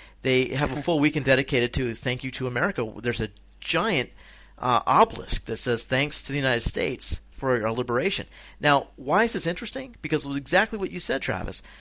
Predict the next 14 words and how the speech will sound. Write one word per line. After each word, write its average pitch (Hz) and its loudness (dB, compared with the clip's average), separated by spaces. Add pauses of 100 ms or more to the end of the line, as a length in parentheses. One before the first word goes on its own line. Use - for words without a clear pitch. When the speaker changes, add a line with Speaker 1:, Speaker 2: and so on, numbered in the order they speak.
(180)
Speaker 1:
For 180 2
years, 165 -2
the - -2
communists 170 -4
told 156 0
them 139 -2
that 135 2
didn't 151 0
happen. 214 -4
<laughs> - -20 (480)
Speaker 2:
Right. 151 2 (280)
Speaker 1:
And, 185 6
and 185 2
so, 190 6